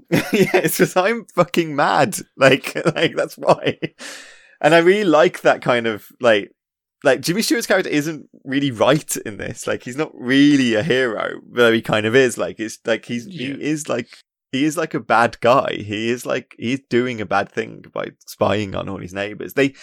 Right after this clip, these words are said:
Speaker 1: struggle with the kind of ethics of this in the film. Even the dialogue, they struggle with the ethics of it. Even Jimmy, like, after he thinks that he got it all wrong, he even questions himself about is, you know,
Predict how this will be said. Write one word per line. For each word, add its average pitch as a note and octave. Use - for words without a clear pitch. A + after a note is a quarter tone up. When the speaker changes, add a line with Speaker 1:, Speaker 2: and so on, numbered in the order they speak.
Speaker 1:
struggle C#3
with C3
the G#2+
kind G2+
of -
ethics -
of G2+
this -
in G2
the F#2+
film. A2
Even A2
the A2
dialogue, G2
they F2
struggle G2
with G2
the F#2
ethics -
of -
it. -
Even G2+
Jimmy, F#2+
like, G2
after F#2+
he F#2
thinks -
that -
he -
got F#2
it F#2
all F2
wrong, F2+
he F#2
even F2
questions F#2+
himself D#2
about -
is, G2
you G#2
know, D#2+